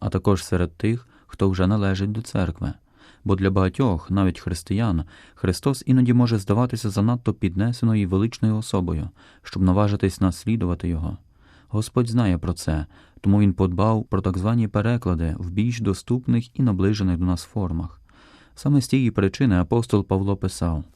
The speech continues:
«Будьте моїми послідовниками, як і я Христа». Він був для своїх вірних так званим перекладом способу життя Христа,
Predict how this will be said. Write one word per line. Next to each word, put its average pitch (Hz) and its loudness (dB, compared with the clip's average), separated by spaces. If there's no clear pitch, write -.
«Будьте 117 0
моїми 110 4
послідовниками, 90 0
як 90 -2
і 82 0
я 98 -2
Христа». 82 -6
Він 98 4
був 135 0
для 131 0
своїх 117 0
вірних 117 0
так 101 -2
званим 123 0
перекладом 110 0
способу 110 -2
життя 95 -2
Христа, 95 -6